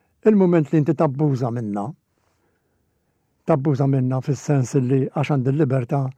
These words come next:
ngħid li rrid nagħmel li rrid, se tiżbalja. Se tiżbalja mhux għax hemm liġi, imma xu żball fih innifsu li taħseb hekk. Id-differenza ma rridux nimponu l-etika bliġi,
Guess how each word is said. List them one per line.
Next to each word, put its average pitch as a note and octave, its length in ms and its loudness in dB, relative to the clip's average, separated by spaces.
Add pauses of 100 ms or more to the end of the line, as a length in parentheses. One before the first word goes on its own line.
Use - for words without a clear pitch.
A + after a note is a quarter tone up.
(340)
ngħid D3+ 280 0
li C#3+ 120 0
rrid C3+ 280 -2
nagħmel C3+ 280 -2
li C3+ 80 -2
rrid, A#2 380 -8 (260)
se E3 160 -4
tiżbalja. A#2+ 540 -6 (1120)
Se D#3 80 -2
tiżbalja C#3 440 0
mhux C#3 160 -2
għax B2 120 -6
hemm B2 160 -4
liġi, B2 360 -2 (600)
imma D3+ 160 2
xu D3 220 -2
żball C#3 260 0
fih B2+ 160 -2
innifsu C#3+ 380 0
li C3 100 -2
taħseb C3+ 380 -2
hekk. - 260 -6 (880)
Id-differenza C#3 800 -6 (1300)
ma E3 120 2
rridux E3 360 0
nimponu C3 540 0 (640)
l-etika C#3 480 0
bliġi, C#3+ 540 0